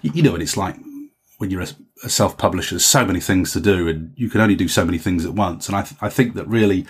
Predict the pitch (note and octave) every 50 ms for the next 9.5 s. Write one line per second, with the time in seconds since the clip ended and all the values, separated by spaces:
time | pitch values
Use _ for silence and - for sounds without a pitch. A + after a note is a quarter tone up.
0 | - - - - - - - - _ _ _ _ _ _ _ _ _ D3+ D3 -
1 | - - - - - - - B2 B2 A#2 A#2+ - B2 B2+ B2 A#2+ - - F#2+ F2+
2 | F2+ E2+ - - - - A#2+ G2 G2+ A2 G#2+ G#2 G2+ G2 F#2 F#2+ F#2 - - -
3 | - - - F#2+ F#2+ G2+ G#2 G2+ - - G2+ - - E2+ - - F#2+ E2 C#2 -
4 | - - - - - - - - A2 G2+ F#2+ F2+ F#2 F2+ F2+ F2 - - _ _
5 | _ _ _ _ _ _ - A2 - A2 G2+ G2 - A#2+ G#2 G2 - - G#2 G2
6 | F#2 E2+ - - - - - B2+ A2+ F#2+ E2+ D#2+ D2+ - - - - - - -
7 | _ _ _ _ - - G#2+ G2+ F#2+ G2 G2 - - G#2 G2+ - C#3+ C#3 A#2+ G#2
8 | G2 - - G#2 G2+ - G#2+ G#2 A2+ A2 G2 F2 F2+ - G#2+ F#2+ - - E2 -
9 | - - A#2 A2 G#2+ G#2+ A2 A2+ A2